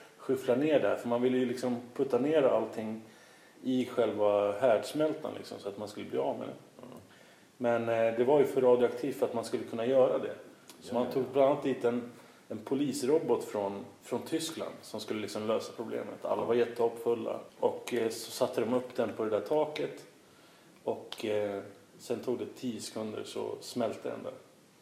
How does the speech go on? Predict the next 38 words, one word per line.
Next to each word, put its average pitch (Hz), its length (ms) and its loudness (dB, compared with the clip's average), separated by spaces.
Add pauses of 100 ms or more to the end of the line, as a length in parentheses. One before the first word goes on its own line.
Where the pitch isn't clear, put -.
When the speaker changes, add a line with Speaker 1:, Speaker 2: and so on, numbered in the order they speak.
(200)
Speaker 2:
Oj 123 180 -8
då. - 140 -14
Speaker 1:
För 131 340 10
att - 480 0
ryska 123 360 0
myndigheterna 117 640 0
inte 110 200 -4
hade 104 140 2
varit 107 200 2
ärliga 110 460 4
med 95 240 -6 (520)
hur 117 160 -2
mycket 104 300 -8
strålning 107 760 -4 (300)
Speaker 2:
Ja, 113 60 -10
ja, 113 80 -10
ja, 107 140 -10
ja. 76 300 -6
Speaker 1:
det - 0 -
var. 117 420 4
Den 117 120 -2
här 123 100 6
tålde 117 380 4
typ - 220 -6
tvåtusen, 113 800 0 (120)
vad 101 120 -2
det 104 60 -2
nu 101 80 -4
var 95 200 0
för 92 280 -6 (400)
mätenhet. 107 800 -6 (1080)
Men, 104 400 -2
eh, 101 220 -4 (240)
det 117 100 0
uppmättes - 500 -6
till 107 80 -18
trettiotre - 640 -6
tusen. - 400 -12